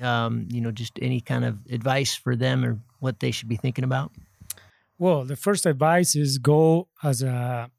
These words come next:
Speaker 2: as a learning process. So don't, don't think you're gonna win the comp. That, that makes it safer. Uh, second is, uh, yeah,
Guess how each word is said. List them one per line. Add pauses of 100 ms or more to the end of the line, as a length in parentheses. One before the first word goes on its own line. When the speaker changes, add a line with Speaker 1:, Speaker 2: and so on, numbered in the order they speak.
(300)
Speaker 2:
as
a
learning (280)
process. (100)
So
don't,
don't
think
you're
gonna
win
the
comp. (720)
That,
that
makes
it
safer. (640)
Uh,
second
is,
uh,
yeah,